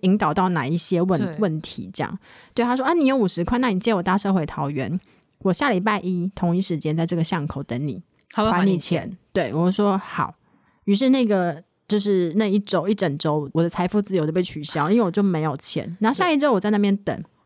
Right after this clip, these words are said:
Speaker 1: 我等了一个小时，哥哥没有出现。
Speaker 2: 你等了一个小时？
Speaker 1: 对，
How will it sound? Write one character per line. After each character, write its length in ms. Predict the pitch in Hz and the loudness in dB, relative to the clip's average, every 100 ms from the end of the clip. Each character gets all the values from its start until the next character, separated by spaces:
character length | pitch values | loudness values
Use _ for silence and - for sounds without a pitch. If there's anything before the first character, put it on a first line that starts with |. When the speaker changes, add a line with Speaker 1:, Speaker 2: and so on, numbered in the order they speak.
| - | -4
Speaker 1:
我 80 | 220 | -2
等 180 | 214 185 | 0 0
了 80 | |
一 80 | 175 | 0
个 100 | 214 | -2
小 220 | 196 131 | -2 -2
时， 340 | 156 - - 185 _ _ _ - | -6 -8 -12 -14 _ _ _ -4
哥 120 | 185 | -2
哥 120 | 180 | 0
没 120 | 185 | 0
有 80 | 190 | 0
出 180 | 165 160 | 0 -2
现。 80 | 240 | 0
Speaker 2:
你 40 | |
等 100 | 208 | 0
了 60 | 175 | -2
一 40 | |
个 80 | 185 | -4
小 220 | 175 135 | -6 -8
时？ 220 | 139 - - | -12 -14 -4
Speaker 1:
对， 260 | 165 110 | -4 -4